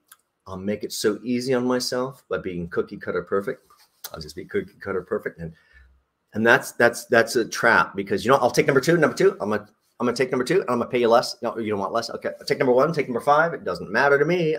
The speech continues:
I'm paying less. You're all interchangeable. You see the problem there. So you have to somehow achieve that, yet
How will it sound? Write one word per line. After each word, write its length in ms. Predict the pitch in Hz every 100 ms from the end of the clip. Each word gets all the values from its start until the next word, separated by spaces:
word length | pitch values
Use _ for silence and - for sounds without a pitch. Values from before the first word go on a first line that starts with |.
| -
I'm 220 | 95 98
paying 280 | 110 113 117
less. 540 | 135 170 147 - - _ _ _ _ _
You're 120 | 107
all 140 | 98 95
interchangeable. 680 | 90 95 - 87 - 78 _ _ _ _
You 80 | 123
see 120 | -
the 80 | 113
problem 280 | - 85 73
there. 120 | - _ - _ _ _
So 160 | - 143
you 100 | 127
have 120 | 147
to 60 | 139
somehow 560 | - 202 277 175 160 180
achieve 680 | - - 135 127 117 98
that, 500 | 110 107 95 76 - - 95
yet 440 | 139 117 -